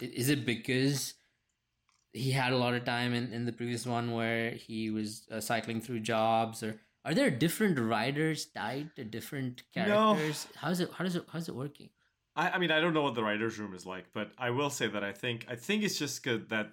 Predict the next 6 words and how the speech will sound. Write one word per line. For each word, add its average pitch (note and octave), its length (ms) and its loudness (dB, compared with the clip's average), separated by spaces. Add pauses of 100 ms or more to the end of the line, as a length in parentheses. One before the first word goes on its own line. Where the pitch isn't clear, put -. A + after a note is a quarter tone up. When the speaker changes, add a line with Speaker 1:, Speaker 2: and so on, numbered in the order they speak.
(120)
Speaker 2:
Beckett, A2+ 580 -6 (260)
Mariner, G2+ 560 -4
and F#2+ 340 -10 (100)
Boimler F#2+ 540 -4
are F#2 480 -4
two G2 540 -6